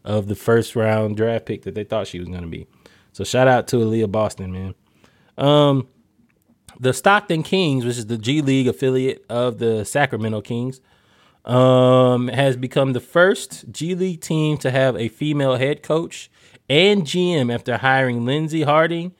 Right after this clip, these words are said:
and Anjali, mm,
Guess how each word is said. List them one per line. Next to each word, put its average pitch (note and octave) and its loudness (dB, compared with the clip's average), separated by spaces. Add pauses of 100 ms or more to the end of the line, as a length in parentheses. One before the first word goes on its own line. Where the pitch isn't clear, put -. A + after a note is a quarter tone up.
(400)
and A#2 -4
Anjali, D3 0 (1500)
mm, F#2+ -8